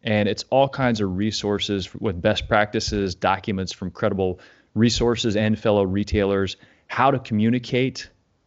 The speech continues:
to your existing customers and team members during the coronavirus pandemic, policies and proce-, procedures, uh, for maintaining, um,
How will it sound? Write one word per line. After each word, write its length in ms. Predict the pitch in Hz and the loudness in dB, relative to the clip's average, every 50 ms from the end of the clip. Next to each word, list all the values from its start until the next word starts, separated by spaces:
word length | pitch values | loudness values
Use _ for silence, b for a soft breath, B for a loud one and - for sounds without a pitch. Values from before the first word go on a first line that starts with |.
| _ | _
to 120 | - - 117 | -2 0 2
your 360 | 110 107 110 107 107 104 98 | 2 4 4 4 2 2 2
existing 540 | 107 95 87 85 113 110 - - 113 110 104 | -2 -4 -2 -2 -2 -2 -2 -2 -2 -2 -2
customers 600 | - - 104 - - - 110 107 107 107 101 85 | -2 -2 -2 -2 -2 -2 -2 0 0 0 0 -2
and 160 | 85 82 80 | -4 -6 -6
team 320 | - - - 113 113 113 | -6 -2 2 4 4 6
members 480 | 110 113 110 107 110 110 110 104 - - b b b b b b b _ 87 | 4 4 4 4 4 2 2 0 -2 -6 b b b b b b b _ -2
during 400 | 85 104 104 110 117 117 113 110 | 2 6 6 8 8 8 6 4
the 80 | 107 104 | 4 2
coronavirus 720 | - - 117 107 107 107 101 104 101 101 98 104 104 - | 0 0 2 2 4 4 4 4 4 4 4 2 0 -4
pandemic, 580 | - 110 101 98 90 101 95 98 98 95 90 - | -4 -2 -2 0 0 0 0 0 -2 -2 -4 -6
policies 580 | - - 101 98 104 107 104 - - 107 95 | -2 0 2 4 4 2 0 -2 -4 -4 -4
and 120 | 98 90 - | -4 -6 -8
proce-, 260 | - 101 - - - - - | -8 -8 -8 -8 -8 -8 -4
procedures, 680 | - 107 - - 107 107 98 95 104 101 98 92 - b b b b b b b b b - | -2 -2 -2 0 -2 -2 -2 0 0 0 0 -2 -4 b b b b b b b b b 0
uh, 260 | 107 104 101 104 - - - - _ _ | 2 4 4 4 2 0 -6 -18 _ _
for 220 | _ - - 113 101 | _ -2 0 2 2
maintaining, 840 | 98 107 107 110 110 - - 113 107 104 104 101 101 98 95 92 - _ - | 4 4 4 4 2 2 0 0 0 2 2 2 2 0 -2 -4 -6 _ -6
um, 440 | 101 98 95 92 90 90 90 82 | -4 -2 0 0 0 -2 -2 -4